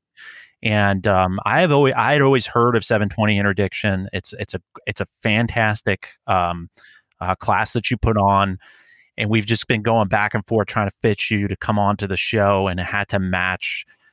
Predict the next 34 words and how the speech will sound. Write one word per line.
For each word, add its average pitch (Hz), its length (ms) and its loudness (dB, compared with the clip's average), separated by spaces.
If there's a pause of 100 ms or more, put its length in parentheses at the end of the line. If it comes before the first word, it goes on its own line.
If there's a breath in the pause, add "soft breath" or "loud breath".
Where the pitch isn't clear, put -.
(100)
you 104 80 -2
know, 95 60 -2
kind 104 240 0
of 98 80 2
what 104 160 0
we 107 80 0
were 104 120 0
doing. 104 400 0
And 101 220 -2
now 120 400 2
with 110 200 0 (140)
covid 165 420 0
going 101 340 0
on 95 360 0
and 98 200 -4
officers, 104 800 -2 (460 soft breath)
uh, 98 180 0
kind 117 240 0
of 117 80 0
in 110 80 0
a 101 40 0
stand 110 540 0
down, 101 800 0
uh, 95 160 -2
status 101 580 -2
right 101 220 -2
now, 92 380 -2 (380 soft breath)
I 107 60 -2
think - 180 -2
it's 110 140 -2
imperative 120 720 2
that 101 180 2
we 104 140 -2
push - 560 -2